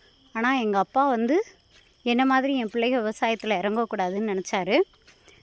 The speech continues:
காரணம் என்ன அப்படின்னு சொன்னா, விவசாயத்தால அவரு பட்ட அடி, வலி, வேதனை எல்லாமே அதிகம். அதனால வந்து என்னை வந்து எம் ஏ, எம் ஃபில், பி எட், பி ஹெச் டி அப்படின்னு சொல்லி படிக்க வச்சாரு.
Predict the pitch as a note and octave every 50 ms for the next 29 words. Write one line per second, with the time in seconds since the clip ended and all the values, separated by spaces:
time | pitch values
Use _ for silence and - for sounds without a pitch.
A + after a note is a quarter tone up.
0 | _ _ - A#3+ A3+ A3+ A#3 B3 B3+ B3+ B3 A#3+ A#3 A3+ A3+ A3+ A3+ A#3 A3+ G3
1 | - - G#3+ G#3+ G3+ A3 A3+ A#3 - - A3+ G3+ G#3+ B3 B3 G#3+ G3+ A3 - -
2 | A#3+ A#3 A3+ - - G#3+ G3 G3 G#3 G#3+ A3+ A3 G3+ F#3 F#3 - - F#3+ G3 F#3+
3 | G3+ F#3+ G3 F#3+ F#3+ F#3 F#3 A#3 - _ - - F#3+ F3+ _ - B3+ A#3+ G#3+ G3
4 | F#3 F#3+ F#3 A3+ G#3+ G#3+ A3 F#3+ G3 F#3+ G3 G3+ G#3+ A3 G#3+ G#3+ F#3 G3+ G3+ G#3
5 | G#3 G3+ G#3 G3 G3 F#3+ F#3+ G3 G#3+ _ _ - - - - - - - - -
6 | - - G3+ G#3+ G#3+ G3+ G3+ G#3+ A3+ A3 G3 F3+ F3 A3+ A#3 F3+ A3 A3 C#4 F4
7 | - - - - - - - - - - - - - - _ - A#3+ A#3+ B3+ C4
8 | C4 C4+ C#4 C#4 C4 C4 C4+ C#4+ C#4 B3+ B3 A#3+ A#3+ A#3 A#3 A#3 A#3 C#4 C#4+ C#4+
9 | C4+ - - - - - C4 B3 A#3 A#3+ A#3+ A#3 A#3+ B3 A#3+ A#3 A3+ A3+ A3+ -
10 | - B3+ B3+ A#3+ _ _ - _ _ _ _ _ - A#3+ A3+ B3+ B3 B3+ A#3+ A#3
11 | A3+ - - B3 B3+ A#3+ C4 A#3+ - - - A#3+ A#3 A3 G3+ F#3 G#3 A3+ A#3+ -
12 | - G#3 G3+ A3 C4 D#4+ E4+ - _ _ _ - A3 G#3+ A3 - B3 A3+ G#3+ -
13 | - - F#3+ F3+ F#3 A3 D4+